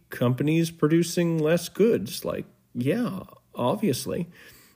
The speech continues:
And the ones which are least efficient will be the first to go out of the market, disappear, or go bankrupt. Yeah, that's how economics works. It's no problem. That's not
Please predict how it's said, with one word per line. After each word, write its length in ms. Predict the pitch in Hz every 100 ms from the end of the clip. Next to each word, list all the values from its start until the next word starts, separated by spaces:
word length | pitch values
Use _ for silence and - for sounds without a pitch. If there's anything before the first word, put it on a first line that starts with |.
| _
And 320 | 127 127 175
the 60 | 160
ones 340 | 135 139 156 -
which 180 | 131 143
are 280 | 131 127 127
least 320 | 127 127 -
efficient 440 | - 135 - 156
will 100 | 147
be 100 | 131
the 120 | 143
first 580 | - - 110 120 - -
to 220 | - 123
go 280 | 123 120 123
out 220 | 135 139 147
of 60 |
the 60 | 156
market, 420 | 175 233 - -
disappear, 520 | - - - 220 233
or 180 | - 127
go 120 | -
bankrupt. 600 | 131 208 190 - - - - _ _ _ _ _ _ _ _ _
Yeah, 680 | 139 143 156 180 262 277 -
that's 640 | - - 127 180 - - -
how 220 | 117 151
economics 600 | 170 180 180 262 220 - -
works. 460 | - - - -
It's 260 | - - -
no 120 | 254
problem. 480 | 240 110 107 135 170
That's 240 | 175 -
not 240 | 180 160